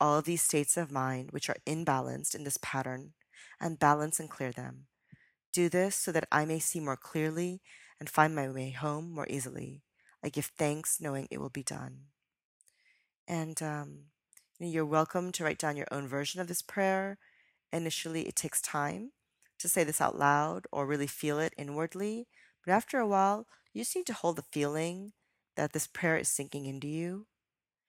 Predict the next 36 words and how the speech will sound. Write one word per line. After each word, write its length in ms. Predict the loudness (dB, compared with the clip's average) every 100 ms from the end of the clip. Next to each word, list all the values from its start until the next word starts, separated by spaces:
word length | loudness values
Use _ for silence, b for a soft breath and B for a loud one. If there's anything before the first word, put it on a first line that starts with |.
| _ _ -4
And 120 | 0
then 140 | 0
you 80 | 0
just 180 | 0 0
surrender. 720 | 0 -2 -4 -6 -8 -12 -18 _ _ _ _ _ _ _ _ _ _ _
Surrender 520 | -4 0 -2 -2 -4
it. 260 | -6 -8 -8
Be 80 | -6
grateful 400 | 0 0 0 -8
for 180 | -6 -4
the 100 | -4
experience 1000 | -4 -6 -2 -2 -2 -4 -6 -6 -6 -6 b b b _
that's 160 | -8
gonna 180 | -4 -2
balance 480 | 0 -2 -2 -6 -6
you. 420 | -6 -8 -10 -14 -20 _ _ _ _
And 140 | -4
the 60 | -2
shift 300 | -2 -4 0
happens 600 | 2 2 -2 -10 -10 -12 _ _ -8
and 140 | -6
the 40 |
prayer 320 | -4 -2 0 0
works. 540 | -4 -6 -10 -10 -10 B B B -2
And 120 | 0
the 60 | 2
prayer 240 | 4 4
works 320 | 6 2 2
because 380 | -8 -2 -2 -2 B B
you 100 | -6
find 720 | -6 2 4 6 2 -2 -8 0
both 240 | 2 2 0
the 80 |
conscious 420 | -4 0 0 0 -2
and 80 |
unconscious 540 | -2 -4 -2 -2 -2